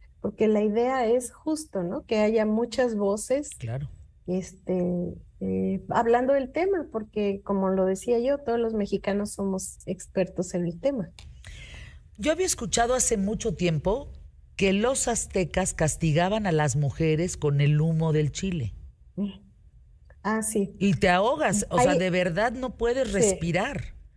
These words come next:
Speaker 2: ¿No les ha pasado que en la casa, ah, yo he estado, por ejemplo, lista para el maquillaje, peinado y venir aquí a ¿Qué tal, Fernanda?, que me arreglan en, en mi casa,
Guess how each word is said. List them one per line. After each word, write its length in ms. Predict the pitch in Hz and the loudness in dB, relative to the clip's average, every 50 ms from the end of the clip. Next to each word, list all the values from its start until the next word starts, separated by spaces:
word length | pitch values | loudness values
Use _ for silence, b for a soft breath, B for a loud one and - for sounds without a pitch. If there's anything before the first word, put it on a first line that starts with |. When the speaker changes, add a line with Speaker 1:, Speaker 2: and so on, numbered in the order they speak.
| - - - | -14 -6 -4
Speaker 2:
¿No 80 | 202 233 | -2 0
les 200 | 269 285 - - | 0 0 0 -2
ha 80 | - | 0
pasado 400 | - 262 - - 254 254 262 214 | 0 0 2 2 2 2 2 0
que 80 | 233 214 | 0 0
en 80 | 190 | 0
la 80 | 185 180 | 0 2
casa, 420 | - 202 214 208 - 240 226 - | 2 2 2 2 2 0 0 0
ah, 80 | 170 147 | -2 -2
yo 180 | - 160 160 196 | 0 0 0 0
he 20 | |
estado, 340 | 190 - - - 220 220 - | 0 2 2 2 2 2 0
por 100 | 185 165 | 0 0
ejemplo, 440 | 156 185 180 151 180 180 160 127 B B B B B B B B B B B | 0 0 0 0 2 2 2 0 B B B B B B B B B B B
lista 400 | - 160 202 233 208 - 233 214 | -2 0 0 0 2 0 0 0
para 560 | 147 180 160 160 156 147 143 139 135 131 127 123 | 2 2 2 2 2 2 2 2 2 2 2 0
el 420 | 113 110 117 123 123 127 135 135 | -2 -4 -8 -6 -4 -2 0 2
maquillaje, 680 | 131 139 131 - 147 147 160 180 208 226 170 220 190 | 2 2 2 0 0 2 2 4 2 2 0 -2 -2
peinado 480 | - 156 156 156 156 175 196 220 233 214 | -2 -2 0 2 2 2 4 4 2 2
y 60 | 185 | 2
venir 340 | 151 156 151 165 175 175 175 | 2 2 2 2 2 2 2
aquí 300 | 170 127 - 175 175 170 | 0 0 -2 0 0 0
a 60 | 151 | 2
¿Qué 120 | - 175 | 0 -2
tal, 180 | 139 - 165 160 | -2 0 0 0
Fernanda?, 540 | - 160 139 131 151 156 170 185 214 262 - | 0 0 0 2 2 0 0 0 -2 -2 -2
que 100 | - 156 | 0 2
me 100 | 135 135 | 2 4
arreglan 520 | 131 135 151 156 156 156 147 147 139 131 | 4 4 4 4 4 2 2 2 0 0
en, 320 | 127 120 117 117 113 107 - | 0 0 0 0 0 0 0
en 180 | 120 120 117 113 | 0 0 2 2
mi 100 | 113 107 | 0 2
casa, 520 | - 143 139 143 - 175 196 247 285 | 2 2 2 2 2 0 -2 -4 -6